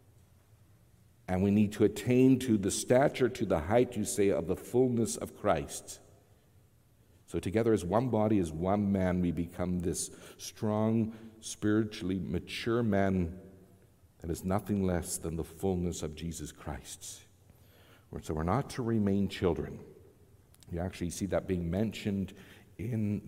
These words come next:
the verse that follows our, our text. We may no longer be children tossed to and fro by every,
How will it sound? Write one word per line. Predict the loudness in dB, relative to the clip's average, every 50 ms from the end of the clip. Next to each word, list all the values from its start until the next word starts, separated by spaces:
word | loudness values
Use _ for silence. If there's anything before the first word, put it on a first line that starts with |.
| -8 -8
the | -6 -2
verse | 0 2 2 0 0 0
that | -2 -2 -2
follows | 0 2 2 4 4 2 2 0 0
our, | 0 -2 -2 -4 -8 -14 -16 -20 -18 -12 -8
our | -8 -8
text. | -6 -4 -4 -4 -4 -4 -8 -14 -12 -14 -16 -18 -18 -20 -20 -20 -20 -18 -6 0
We | 2 2 4 4
may | 2 2 2 2 2 4
no | 2 2 4 4 4
longer | 4 4 4 4 4 4 4 4 2 2 0 0 2 2
be | 0 0 -2 -2 -2 -4
children | -6 -2 -2 0 0 0 0 0 -2 -2
tossed | -4 -6 -4 -2 -2 -2 -2 -4 -6 -10 -10
to | -6 -4 -2 0 0
and | 0 -2 -4
fro | -2 0 0 2 2
by | 2 2 4 4 4 4
every, | 2 2 0 0 0 0 -2